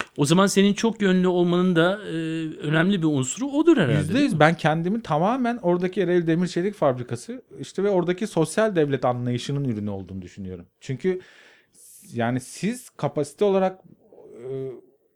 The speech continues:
Speaker 2: ha-, yani yapabileceğiniz her şeyin olanağı var size.
Speaker 1: Peki lojmanda hayat nasıldı? Yani bahçede, bahçede mi diyoruz, sokak mı diyoruz artık,
Speaker 2: Evet.
Speaker 1: site içerisi mi diyoruz?
Speaker 2: Değil, açık alan aslında. Yani öyle
Speaker 1: Fazla
Speaker 2: bir
Speaker 1: araba geçmiyor tabii. A-,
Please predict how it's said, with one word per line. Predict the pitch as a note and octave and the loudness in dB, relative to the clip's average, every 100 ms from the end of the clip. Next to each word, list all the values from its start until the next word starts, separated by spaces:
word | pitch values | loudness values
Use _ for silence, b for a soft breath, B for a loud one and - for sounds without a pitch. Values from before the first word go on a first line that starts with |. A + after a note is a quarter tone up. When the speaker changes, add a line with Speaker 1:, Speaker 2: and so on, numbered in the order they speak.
| _ _ _ | _ _ _
Speaker 2:
ha-, | - - - | -18 -16 -12
yani | C3 B2 B2+ B2+ C3 | -4 -2 0 -2 -4
yapabileceğiniz | B2+ C#3+ D3+ D3 E3 F#3+ | -2 -2 -2 -2 -2 0
her | A3+ | 0
şeyin | A3+ F#3+ G#3 | 0 -2 0
olanağı | E3+ F3 F#3 F#3 | 2 2 2 2
var | G#2 | 0
size. | - F2+ F2 - _ b - | -2 -14 -16 -18 _ b 0
Speaker 1:
Peki | B3+ D#4 | 4 8
lojmanda | D3+ E3 G3+ D#4+ E4 E4+ E4+ D#4+ | 8 8 8 6 4 4 2 0
hayat | - G3 F4 F4 | 2 4 4 2
nasıldı? | D#4+ - E3+ B2 | -2 0 0 2
Yani | C3 D#3+ | 2 2
bahçede, | D#3 D#3 D#3 E3+ A3 - | 4 4 2 4 4 2
bahçede | C#3 C3+ D3 E3+ F3 | 2 2 4 2 2
mi | C4+ | 2
diyoruz, | C4+ G#3+ | 2 2
sokak | - C3 B2+ A3 D4 | 2 0 4 4 4
mı | D4 | 0
diyoruz | A#3+ F#3+ D3 | 0 4 6
artık, | D3 - D3+ - | 6 4 -10 -8
Speaker 2:
Evet. | C#3+ B2+ | -2 2
Speaker 1:
site | A#2+ F3+ A#3+ | 2 2 0
içerisi | A3+ B3+ A3+ C4 | 2 0 0 -2
mi | A3+ | 2
diyoruz? | G3+ B2+ - C3+ | 4 4 0 0
Speaker 2:
Değil, | G#3 C4+ A3+ | 2 2 2
açık | F3 D#4 E4 | 2 0 0
alan | C#4+ C#3+ | 2 2
aslında. | A2 - A2 G2+ G#2 | 0 -6 -10 -6 0
Yani | A#2 C3+ | 0 2
öyle | E3 | 6
Speaker 1:
Fazla | F#3+ F3 | 8 8
Speaker 2:
bir | A#3+ | 8
Speaker 1:
araba | A#3 | 8
geçmiyor | E4 E4+ E4 C4 E3 | 8 6 6 4 4
tabii. | D3+ B2 C3 | 4 2 0
A-, | D3 D3+ | -4 -10